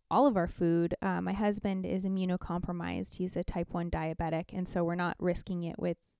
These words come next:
uh, delivery or takeout. And so every lun-, uh, breakfast, lunch, and dinner we are cooking. And I have become obsessed with trying to find the absolute best banana bread recipe.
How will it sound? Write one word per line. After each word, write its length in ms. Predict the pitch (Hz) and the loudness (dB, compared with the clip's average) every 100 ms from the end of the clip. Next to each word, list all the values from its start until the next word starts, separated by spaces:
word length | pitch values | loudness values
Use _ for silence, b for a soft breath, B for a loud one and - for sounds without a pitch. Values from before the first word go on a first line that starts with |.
| - | -8
uh, 300 | 185 170 - 226 - _ _ | -6 -4 -6 -10 -14 _ _
delivery 520 | - 170 180 190 190 190 | -4 -2 0 2 2 0
or 120 | 170 | 0
takeout. 460 | - 190 214 262 - B B B B B | 0 0 0 -2 -4 B B B B B
And 140 | - 196 | -2 2
so 440 | 190 175 170 165 - - | 6 6 4 2 -2 4
every 380 | 202 190 202 185 | 4 6 6 6
lun-, 400 | 185 - - - | 2 0 -6 -2
uh, 160 | 196 170 | 2 4
breakfast, 400 | 175 185 202 - | 4 4 2 0
lunch, 200 | 185 - | 0 -2
and 120 | 180 | -2
dinner 240 | 175 175 165 | -2 -2 0
we 140 | - | 0
are 100 | 175 | 0
cooking. 520 | - 175 160 165 185 b b b b - | -2 -4 -2 -2 -4 b b b b -2
And 160 | 202 | 2
I 80 | 208 | 4
have 340 | 226 233 220 | 4 2 2
become 520 | - 208 220 190 190 - _ | 0 2 4 4 2 -4 _
obsessed 680 | 196 185 - 185 214 - - | 2 2 2 2 2 0 0
with 140 | 196 | -2
trying 240 | - 185 185 | 0 -2 -2
to 60 | |
find 360 | - 185 175 180 | 0 0 0 -2
the 120 | 196 185 | -2 0
absolute 540 | 170 - - 196 - _ | 0 0 2 2 0 _
best 340 | - 175 - - | 0 0 -2 -2
banana 340 | 175 165 175 | 0 0 0
bread 220 | 202 220 | 2 4
recipe. 560 | 220 226 - 233 240 | 4 2 2 0 0